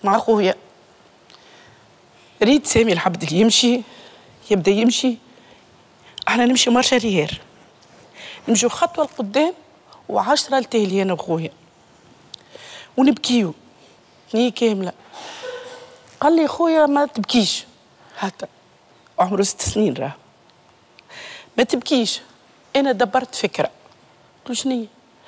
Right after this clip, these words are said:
قال لي: "امشي معايا واسكت." أنا قلت: "يمكن خويا بالعاني باش يوصلني قدام المرأة ويهرب."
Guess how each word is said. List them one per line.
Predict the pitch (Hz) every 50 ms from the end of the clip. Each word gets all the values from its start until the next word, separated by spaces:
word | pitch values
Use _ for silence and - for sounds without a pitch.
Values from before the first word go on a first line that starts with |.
| - - - - - - - - - _ _ - -
قال | 247 254
لي: | 240 - -
"امشي | 247 226 - 214
معايا | 190 185 196 233 233 226 226
واسكت." | 220 208 196 - - - - - - - - _ _ _ _ - 269
أنا | 294 294 285
قلت: | - - 302 302 294 - -
"يمكن | 330 311 294 - - 269
خويا | 254 - - 339 320 302
بالعاني | 285 233 262 262 254 285 294 277 247 240
باش | 185 233 208 -
يوصلني | 214 220 202 - - 220 220 208 185
قدام | - - - 160 165 190 185
المرأة | 190 190 185 190 214 226 226 - - - - - - - - - _ -
ويهرب." | 220 208 208 196 233 233 196 190 180 165